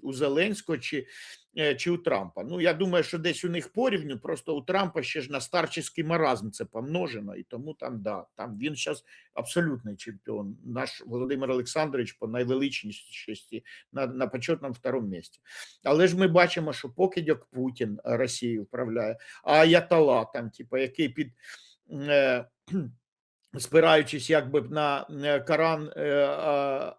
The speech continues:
і Аллаха, але, е, вони теж творять геноцид власного народу. От, е, і Сі Цзіньпінь, е, далеко не, не у-, уїхав від них.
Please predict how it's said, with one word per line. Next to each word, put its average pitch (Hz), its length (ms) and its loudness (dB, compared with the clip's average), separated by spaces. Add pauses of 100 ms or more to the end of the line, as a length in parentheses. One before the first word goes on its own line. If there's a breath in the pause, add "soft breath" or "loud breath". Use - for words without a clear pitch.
і 143 480 -2
Аллаха, 156 640 2
але, 143 640 0
е, 127 520 0
вони 139 300 -2
теж 131 300 -4
творять 135 360 -2
геноцид 139 640 -6
власного 131 640 0
народу. 117 440 -8 (840 soft breath)
От, 135 480 0
е, 139 420 0 (120)
і 143 540 -2
Сі 160 200 -8
Цзіньпінь, 160 640 -4 (140)
е, 143 240 -2
далеко 147 520 2
не, 143 360 -6
не 139 440 -4
у-, 131 300 -8
уїхав 143 440 -4
від 127 200 -6
них. 123 240 -8